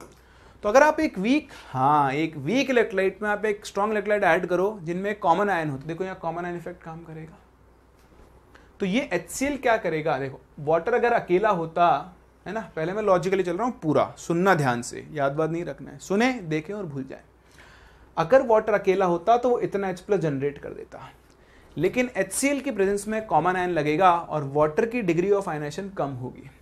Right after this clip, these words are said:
तो मान लो वाटर टूटकर कुछ एक्स एच प्लस और एक्स ओएच माइनस बना रहा है,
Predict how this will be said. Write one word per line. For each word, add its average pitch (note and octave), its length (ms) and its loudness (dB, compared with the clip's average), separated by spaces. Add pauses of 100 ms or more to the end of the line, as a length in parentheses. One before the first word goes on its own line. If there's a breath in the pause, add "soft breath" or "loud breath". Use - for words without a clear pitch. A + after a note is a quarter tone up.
(440 loud breath)
तो F3+ 40 -10
मान F#3 300 4
लो B3 200 6
वाटर F3 360 2
टूटकर G#3 520 -2
कुछ G3+ 280 -8 (140)
एक्स - 260 -4 (520)
एच D3+ 180 -10
प्लस G3 320 -6
और E3 120 -4
एक्स - 340 -10
ओएच D3 260 -10
माइनस D#3 240 -14
बना D3 160 -16
रहा D3+ 140 -20
है, D3+ 80 -20